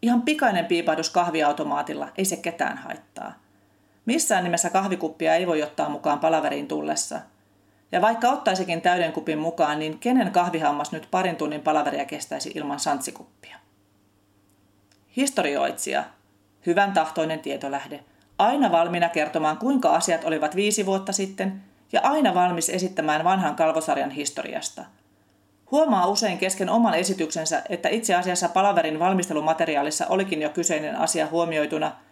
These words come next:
tai ettei asiat itse asiassa liittyneetkään kovin tiukasti toisiinsa. Mut aina on hyvä näyttää, että on ollut monenlaisessa mukana.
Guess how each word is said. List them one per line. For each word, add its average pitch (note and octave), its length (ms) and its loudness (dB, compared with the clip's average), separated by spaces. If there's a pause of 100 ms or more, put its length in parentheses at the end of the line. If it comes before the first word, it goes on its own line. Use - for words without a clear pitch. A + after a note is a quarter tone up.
(300)
tai F#3 260 0
ettei G#3 300 0
asiat G#3 320 2
itse F#3+ 220 0
asiassa F3+ 160 0
liittyneetkään D#3+ 640 -2
kovin D#3 240 -2
tiukasti D#3+ 640 -6
toisiinsa. - 580 -6 (540)
Mut - 160 -2
aina B3+ 300 4
on E3+ 80 -2
hyvä E3+ 180 2
näyttää, E3+ 480 2
että - 240 -2
on D#3 180 -4
ollut D#3 220 -2
monenlaisessa D3+ 720 0
mukana. - 400 -6